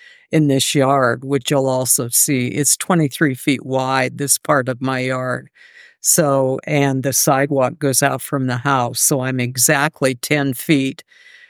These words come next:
The rain garden starts exactly ten feet from what would be the foundation of my house, which is exactly, that's the minimum that one wants relative to foundation to rain garden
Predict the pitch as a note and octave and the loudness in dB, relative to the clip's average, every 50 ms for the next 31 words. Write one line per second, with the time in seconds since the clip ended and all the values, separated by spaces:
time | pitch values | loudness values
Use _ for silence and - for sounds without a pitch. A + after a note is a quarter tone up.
0 | _ _ _ - E3 D#3 C3+ D3+ D3+ D3+ D3 D3 C3+ D3 C#3+ C#3 C#3 B2 B2+ C#3 | _ _ _ 0 0 2 2 2 2 2 2 0 2 2 2 2 2 0 0 -2
1 | C3+ B2+ B2 A#2+ - - - - - C#3 C3 C3+ B2 - - C#3+ B2+ B2 - D#3 | -2 -4 -4 -2 -2 -2 0 2 2 2 2 0 0 0 -2 -2 -2 0 2 2
2 | C#3+ C#3 D3 - - C#3+ B2+ A#2+ - - - E3 D3 C#3+ C3+ B2+ - - D#3+ C#3 | 4 2 2 0 0 0 0 0 -2 -2 0 0 2 2 0 -2 0 2 2 2
3 | C3 B2+ - - - - - - D3 C3+ B2+ B2+ C3+ C3+ C#3 D3 D#3 - - D3 | 2 0 -4 -10 -12 -6 -2 0 2 2 0 -2 -4 -2 0 0 0 0 0 -2
4 | C#3+ C3 C3 C#3 C#3+ C#3+ C3+ D3 C#3 - - C#3+ C3 B2+ C3 B2+ C3+ C#3 C#3 C3+ | -2 -2 0 0 2 2 2 0 -4 -2 -2 -4 -4 -2 -2 -2 0 0 0 -2
5 | - D3+ C3+ C3 B2+ A#2+ A#2+ B2+ B2+ B2 A#2+ A#2+ - - C#3 C3+ B2+ B2 B2 C#3 | -2 -2 -2 -4 -6 -6 -6 -6 -6 -6 -6 -8 -10 -8 -6 -6 -6 -6 -4 -2
6 | C3+ - - - _ - - - - - _ - D#3+ D#3+ C3 - D3+ C#3+ C3+ - | 0 0 -2 -2 _ -14 -20 -20 -20 -12 _ 2 2 4 4 4 2 2 4 4
7 | D3 B2+ B2+ B2+ - D#3 C#3 C#3 D3 - D#3+ C3+ B2+ C3 B2 C3+ D3 D3+ D3+ C#3+ | 2 2 2 0 2 2 0 0 0 0 0 0 0 -2 -4 0 0 0 0 0
8 | - - - - - D#3+ C#3+ C#3 C#3+ D3+ D3+ D3 D3 C#3 C3 C3 C3 C3 C3+ C3+ | 0 0 0 2 2 2 2 4 4 4 4 4 4 2 0 -2 -4 -4 -6 -8
9 | C3 B2+ _ _ _ _ _ _ _ - - C#3+ C#3 C3+ C#3 D3 D3 C#3 C3+ C3+ | -10 -12 _ _ _ _ _ _ _ -2 0 0 0 2 2 2 2 2 2 0
10 | C3+ C3 C#3 C#3+ C3+ C3 C3 - - - - E3 D3+ B2+ C3 C3+ C3 A#2+ - - | 0 2 2 2 2 0 0 -2 -2 -2 2 2 2 2 2 2 0 -2 0 2
11 | D3 B2+ B2 B2 B2 - - - D3+ B2+ A#2+ - - D3+ B2+ B2 B2+ B2+ C#3 C3+ | 2 2 2 0 -2 -2 0 2 2 0 0 0 -2 -2 0 0 0 2 2 2
12 | C3+ C3 - - B2 A#2+ B2 B2 - C#3 B2+ B2+ B2+ B2+ B2 B2+ C3+ B2+ - B2+ | 2 2 2 0 0 0 -2 -4 -2 -2 -2 0 0 0 0 0 -2 -2 -2 -2
13 | A#2 A2+ A#2 A#2 A#2+ A2+ B2+ B2+ | -2 -2 -4 -6 -6 -6 -6 -6